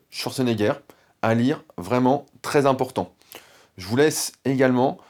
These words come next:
si vous avez aujourd'hui un entourage de merde, <laughs> et que vous souhaitez un bon entourage, des énergies positives, et cetera,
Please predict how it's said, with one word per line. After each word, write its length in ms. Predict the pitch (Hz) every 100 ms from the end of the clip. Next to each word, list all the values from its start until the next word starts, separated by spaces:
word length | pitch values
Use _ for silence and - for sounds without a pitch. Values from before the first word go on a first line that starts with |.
| _ _
si 300 | - 123 147
vous 140 | 110
avez 280 | 107 123 127
aujourd'hui 480 | 110 113 107 117 139 -
un 160 | 101 104
entourage 600 | 107 98 104 120 127 - 90
de 100 | 92
merde, 380 | 131 117 - - - -
<laughs> 280 | - 117 -
et 80 | 139
que 60 | 117
vous 60 | 120
souhaitez 440 | - 110 147 151 - - -
un 100 | 92
bon 160 | 127 143
entourage, 460 | 135 139 131 113
des 160 | 101 110
énergies 260 | 110 104
positives, 540 | - 156 135 127 139 120
et 60 |
cetera, 500 | 113 101 117 127 131